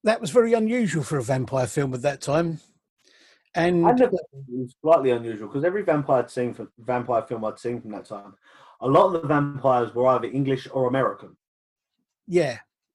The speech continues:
Speaker 2: And that
Speaker 1: Not
Speaker 2: one, she seemed to be French.
Speaker 1: Well, you know, I suppose they have to be everywhere, I suppose.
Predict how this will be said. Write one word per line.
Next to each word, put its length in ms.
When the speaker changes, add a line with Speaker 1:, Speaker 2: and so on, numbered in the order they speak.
Speaker 2:
And 120
that 120
Speaker 1:
Not 60
Speaker 2:
one, 120
she 160
seemed 240
to 60
be 80
French. 240
Speaker 1:
Well, 220
you 100
know, 80
I 140
suppose 240
they 120
have 120
to 100
be 100
everywhere, 380
I 60
suppose. 380